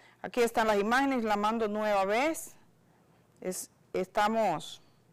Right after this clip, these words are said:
produciendo en el aire, pero, eh, ustedes me perdonan, pero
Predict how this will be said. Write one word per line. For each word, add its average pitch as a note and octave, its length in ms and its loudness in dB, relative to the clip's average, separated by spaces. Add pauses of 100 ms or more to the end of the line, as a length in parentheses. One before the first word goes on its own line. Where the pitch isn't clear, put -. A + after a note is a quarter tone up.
(320)
produciendo G3+ 440 0
en G#3 120 0
el G#3 120 2
aire, B3 240 4
pero, A3 500 0 (140)
eh, F3 720 -2 (260)
ustedes A#3 360 -2
me G3+ 120 -2
perdonan, G#3+ 520 0
pero G#3+ 320 -4